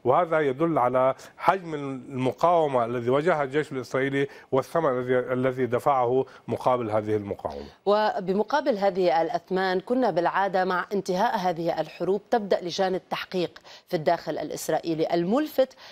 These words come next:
Speaker 2: ما كشف عنه من قبل الإعلام الإسرائيلي عن بدء هذه التحقيقات داخل جيش الاحتلال الإسرائيلي قبل نهاية هذا الأسبوع لتحديد المسؤوليات في المنطقة الجنوبية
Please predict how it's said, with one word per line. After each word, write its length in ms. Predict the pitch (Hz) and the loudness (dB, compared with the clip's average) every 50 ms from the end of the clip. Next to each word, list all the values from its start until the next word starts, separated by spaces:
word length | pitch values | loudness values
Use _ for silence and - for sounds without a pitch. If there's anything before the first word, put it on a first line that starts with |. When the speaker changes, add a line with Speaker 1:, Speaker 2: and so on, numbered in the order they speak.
| - _ | -10 _
Speaker 2:
ما 220 | 190 202 220 226 | 0 0 2 2
كشف 380 | 226 - 277 262 - 254 - - | 0 0 -4 -2 -2 -2 0 2
عنه 360 | 208 185 175 208 226 208 180 | 2 2 2 0 -2 -4 -4
من 240 | 175 180 208 240 240 | -2 -2 0 0 -2
قبل 320 | 220 - 220 180 175 160 | 0 0 2 2 2 0
الإعلام 420 | 160 165 165 165 160 170 180 185 - | 0 0 0 0 2 0 -2 -2 -4
الإسرائيلي 680 | 170 165 - - - - 175 170 - - 214 226 214 220 | -4 -6 -6 -4 -2 0 0 0 0 0 0 2 2 2
عن 180 | 185 196 202 | 2 0 0
بدء 220 | 202 269 277 - 202 | 2 2 4 4 4
هذه 320 | 185 190 202 185 180 160 | 2 2 2 2 2 0
التحقيقات 520 | 165 - - - - - 185 - - 202 190 | 0 -2 -6 -8 -8 -12 -8 -4 -2 -2 0
داخل 360 | 175 190 233 277 269 247 196 | 2 2 2 2 2 0 -2
جيش 240 | 156 175 165 - - | -2 -2 -2 -2 -4
الاحتلال 460 | - - - - 185 175 180 185 175 | -6 -8 -4 -2 0 2 2 2 0
الإسرائيلي 420 | 170 180 - - 196 185 214 220 | -2 -4 -4 -2 0 0 2 0
قبل 360 | 214 - 269 254 226 254 226 | 0 0 -2 2 2 2 2
نهاية 280 | 214 208 214 226 226 208 - | 4 2 2 2 0 0 0
هذا 200 | 180 165 170 165 | 0 0 0 0
الأسبوع 480 | 160 160 165 - - 202 233 247 254 - - - - - - - | -2 -6 -8 -8 -4 0 2 2 2 0 -2 -10 -16 -16 -6 0
لتحديد 520 | 202 233 226 - 226 - 233 262 320 - - | 0 2 2 2 0 0 0 0 0 2 2
المسؤوليات 640 | 220 196 185 185 - 196 196 185 208 220 226 - | 2 2 0 0 -2 -2 0 2 4 2 2 0
في 80 | - 214 | -2 -2
المنطقة 540 | 190 185 202 233 226 233 214 - 185 180 | 0 2 0 0 0 -2 -2 0 0 0
الجنوبية 680 | 175 165 156 180 180 180 170 160 220 214 214 202 208 208 | 0 -2 -2 -2 0 0 0 0 0 2 4 2 2 0